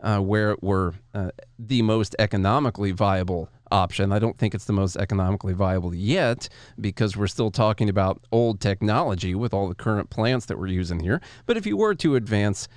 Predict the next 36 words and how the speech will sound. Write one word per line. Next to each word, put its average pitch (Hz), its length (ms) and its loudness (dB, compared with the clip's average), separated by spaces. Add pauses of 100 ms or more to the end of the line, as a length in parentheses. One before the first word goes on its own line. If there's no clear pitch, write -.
(180)
the 120 120 2
technology, 101 840 0
uh, 190 180 -4
this 202 200 -8
would 175 140 -2
be 170 160 0
extremely 156 560 -2
clean, 117 480 0
and 139 140 0
it - 120 -6
produces 135 500 -2
enough 117 240 2
power, 117 380 0
even 202 300 -2
if 165 100 -2
the 151 80 0
wind 147 220 0
isn't 123 220 2
blowing, 120 400 0
and 139 180 -2
even 214 280 0
at - 100 -4
nighttime, 151 600 0
I 85 80 -2
heard, 87 240 -2
even 185 220 -4
at 180 140 -4
night, 147 420 -2 (560)
the, 127 380 -2 (100)
the 127 160 0
nuclear 143 540 0
power 143 360 2
plant 113 440 0 (340)
is 139 220 2
still 170 360 2
a-going. 156 440 2